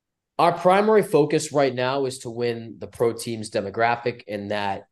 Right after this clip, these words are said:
you know, to win and, and build that trust up again and make sure we're building that pro team up to, to be the best of its ability. The Rocks, obviously, we wanna give a ton of attention to still. These are kids that are developing, and we wanna make sure they have a great experience in their collegiate career.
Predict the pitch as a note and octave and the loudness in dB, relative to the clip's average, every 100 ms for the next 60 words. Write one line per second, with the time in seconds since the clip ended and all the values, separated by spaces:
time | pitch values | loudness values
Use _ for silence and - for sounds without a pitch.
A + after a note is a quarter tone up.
0 | _ G#2+ F#2+ F#2 F#2+ _ _ _ _ B2 | _ -10 -10 -14 -20 _ _ _ _ -8
1 | A#2 C3+ C3+ C3+ C3 B2+ F#2 G#2 G2 G#2 | -2 2 4 2 -2 -8 -6 -6 -6 -10
2 | G2+ C#3+ C#3+ C#3+ A2 C3 C3 - B2 - | -4 0 2 2 2 -2 -4 -4 -4 0
3 | B2+ B2+ B2+ B2+ B2 A2 A2 A#2+ - A#2+ | -2 -2 -2 0 0 -4 -6 -8 -4 -2
4 | A2+ F#2+ A#2+ A#2 A#2 A2 G#2+ _ A#2 A2 | -4 0 0 2 -2 -6 -8 _ -2 -2
5 | - G#2+ G#2 A2+ - _ _ _ - A2 | -6 -4 -2 -2 -2 _ _ _ -6 -2
6 | F#2+ F#2+ F2+ _ _ _ G2+ A2+ G#2 G2 | -2 -4 -12 _ _ _ -10 -8 -6 -2
7 | A#2 - A2+ - G2 G2+ G#2+ B2 D3+ D#3+ | -2 -4 -8 -8 -10 -8 0 2 4 0
8 | D#3 _ _ _ A#2+ A#2+ G3 A3 - D#3+ | -6 _ _ _ -8 2 2 2 -2 0
9 | E3 D#3 - C#3+ B2+ A#2+ A#2 A2 A2 G#2+ | 0 -2 -6 -8 -6 -4 -6 -6 -8 -8
10 | G#2+ G#2 G2+ G#2 G2 - F#2+ G#2 F#2+ G#2+ | -8 -8 -8 -8 -10 -12 -12 -12 -8 -4
11 | G#2 G2 F#2+ C3+ B2+ - B2 A2 A2 G#2 | -4 -4 -2 -2 -2 -4 -4 -4 -10 -8
12 | G#2 A#2 A2 A2+ A2 G#2 A2 A2 G#2+ G#2+ | -4 -2 -2 -4 -4 -6 -6 -6 -4 -6
13 | - A2 G#2+ G#2 G2 G2 A2 G#2+ - G#2+ | -6 -6 -4 -4 -8 -6 -6 -6 -8 -8
14 | G#2 G#2 - G2+ F#2+ G2 G#2 F#2+ - G2+ | -8 -8 -8 -10 -10 -10 -10 -10 -10 -4
15 | A2+ A2+ A2+ | -2 -2 -6